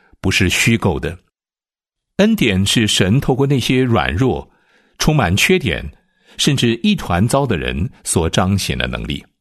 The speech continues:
恩典超越人一切的软弱、无用及破碎。神说：“我就在你面对的处境中跟你在一起，彰显我的荣耀。”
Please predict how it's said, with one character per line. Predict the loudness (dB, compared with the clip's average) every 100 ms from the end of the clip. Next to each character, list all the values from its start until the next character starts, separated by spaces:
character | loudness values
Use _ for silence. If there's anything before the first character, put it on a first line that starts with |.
| _ _ _ _ _ _ _ _ _ _ _ _ 0
恩 | 2
典 | 2 0 0 -2
超 | -2 -2 2
越 | 2
人 | 2 2 2 2
一 | 0 0
切 | 2 0
的 | 2
软 | 0 0
弱、 | -2 -2 -6 _ -8
无 | -2 0
用 | 2 0 -2 -8 _ -8
及 | -6
破 | -4 -6 -4
碎。 | -4 -4 -10 _ _ _ _ _ _ _ _ _ _ _ _
神 | -2 -2
说 | 2 0 0 -4 _ _ _ _ _ _ -2
：“我 | 0 2
就 | 0
在 | 0 0
你 | 2
面 | 2 0
对 | 0
的 | -2
处 | -2 -4
境 | -2 0
中 | 0 0 -2
跟 | 0 0 0
你 | -2 -4
在 | -4 -2
一 | -2
起， | -4 -4 -6 -10 -20 _ _ -2
彰 | 0 2 0
显 | 0 0
我 | 0 -2
的 | -4
荣 | -6 -4
耀。” | -4 -6